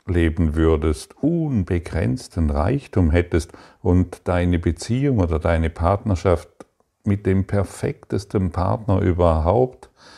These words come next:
hättest und keinen Seelenfrieden und keine Freude, dann bist du arm. Und wenn du mit Seelenfrieden und mit Freude in einer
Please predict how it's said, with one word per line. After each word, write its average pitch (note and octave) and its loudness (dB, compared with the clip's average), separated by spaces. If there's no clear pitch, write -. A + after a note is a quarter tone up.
hättest - 0
und F2+ 0
keinen D#2+ 0
Seelenfrieden F2 0
und F2 -2
keine D#2+ 0
Freude, G2+ -2
dann C#2+ -4
bist - -8
du F#2+ -4
arm. A#2+ -4
Und F2+ 4
wenn F2 6
du E2+ 4
mit F2 -2
Seelenfrieden F2+ -2
und D#2+ 2
mit C3 -2
Freude G2+ 2
in F2 2
einer D#2+ 0